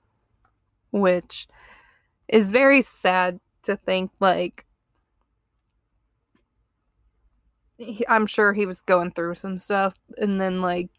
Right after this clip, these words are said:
for me, my mom's, like, one of my best friends, so, like, the fact that, like, you're probably thinking, like,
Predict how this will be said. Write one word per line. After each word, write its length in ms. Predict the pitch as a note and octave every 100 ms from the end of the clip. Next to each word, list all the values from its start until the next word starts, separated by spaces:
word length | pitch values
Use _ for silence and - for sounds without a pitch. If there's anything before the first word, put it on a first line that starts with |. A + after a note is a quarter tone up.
| _ _ _ _ _ _ _ _ _ _ _ _ _ _ _ _ _ _ _ _ _ _ _ _ _ _ _ _ _
for 160 | - A#3+
me, 280 | B3 C4 B3
my 180 | A3+
mom's, 500 | A3 F#3+ F3+ F#3+ F#3
like, 200 | - D#3+
one 160 | F3+ F3
of 40 |
my 100 | E3
best 280 | E3 D3 -
friends, 380 | F#3+ F3 F#3 F#3
so, 140 | G3+
like, 260 | F3 F3 F3+
the 100 | A3+
fact 400 | - G3 F#3+ -
that, 240 | F#3+ F3+
like, 320 | F3+ F3+ F3+ F3 _ -
you're 100 | G#3+
probably 320 | A#3+ G3+ F#3+
thinking, 420 | F#3+ F#3+ F#3 F#3
like, 220 | F#3+ G3